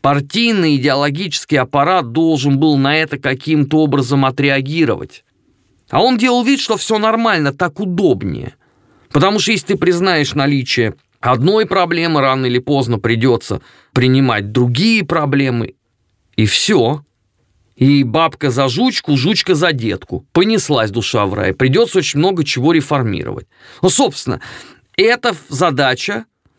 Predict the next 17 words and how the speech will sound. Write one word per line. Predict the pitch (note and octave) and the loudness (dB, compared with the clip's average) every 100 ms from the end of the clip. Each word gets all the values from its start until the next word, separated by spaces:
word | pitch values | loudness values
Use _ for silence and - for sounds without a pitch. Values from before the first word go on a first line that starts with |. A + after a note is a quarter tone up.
| _ _ _ | _ _ _
встала | - - E3+ F3 G3+ | -6 0 2 2 0
в | - | -2
какой-то | C#3+ D#3 D#3 C#3 | -4 0 -2 0
момент | B2 C3 D#3 E3+ C#3 - | 0 2 0 0 -4 0
перед | D3+ D3 | 2 2
руководством | B2+ A#2+ A#2+ B2 A2+ - G2 | 0 0 0 0 -2 -6 -8
страны, | - G#2 G#2+ C#3+ G#3 G3 - - - _ | -4 -2 2 2 2 -2 -10 -20 -20 _
и | C#3+ A#2 | 0 2
Горбачев | A#2 F#2 F2 - F#3 B3+ F#3 | 0 0 -4 0 2 2 0
попытался | D3+ C#3+ B2 D3+ F#3+ - | -6 -6 -2 0 0 -2
это | C3+ - | -4 -6
все | - D#3+ | 0 2
реализовать. | D#3 C3 A#2+ A2+ F#2+ A1+ - _ _ _ _ _ | 2 2 0 0 -2 -4 -12 _ _ _ _ _
Но | D3+ | 2
поскольку | D3 F#3 - G#3 C#3+ | 4 0 2 0 2
никаких | C#3 F3 F#3+ G#3+ G3 - D#3+ A#2 - | 2 2 0 -2 -4 -6 -6 -6 -8
современных | - C3+ D3 E3 D#3+ A#2 G2 - - | -2 2 2 2 2 0 -4 -10 -16